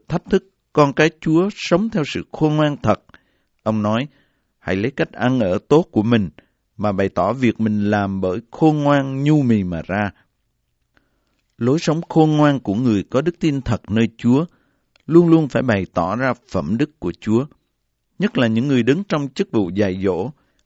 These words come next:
cần phải trang sức cho nhân cách mình bằng nhu mì, tiết độ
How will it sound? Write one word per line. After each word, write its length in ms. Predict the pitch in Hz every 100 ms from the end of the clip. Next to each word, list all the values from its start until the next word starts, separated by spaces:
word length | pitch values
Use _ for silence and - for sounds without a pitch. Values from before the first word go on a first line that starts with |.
| _
cần 220 | - 113
phải 140 | 101 127 -
trang 220 | 156 143
sức 240 | - 202 _ -
cho 100 | 139
nhân 300 | 135 139 127
cách 160 | - -
mình 260 | 123 101 78 _ _
bằng 460 | - 101 104 90 78 87
nhu 200 | 131 143
mì, 320 | 131 107 80 - _ _ _
tiết 200 | - -
độ 320 | - 92 -